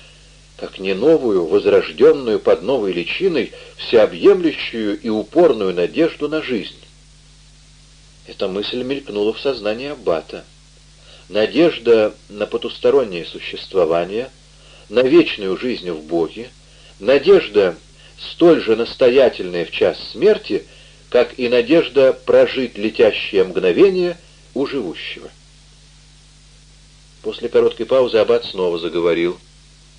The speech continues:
«А теперь, друг мой, обратите свой взор к небу. Оценив ничтожность того, что вы оставляете,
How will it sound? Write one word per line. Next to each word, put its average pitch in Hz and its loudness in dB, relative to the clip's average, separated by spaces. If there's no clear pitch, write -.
«А 101 0
теперь, 131 2
друг 135 -4
мой, 117 4
обратите 113 0
свой 107 0
взор 98 0
к - -18
небу. 82 -6
Оценив 127 -2
ничтожность 139 0
того, 127 4
что 123 0
вы 131 4
оставляете, 123 2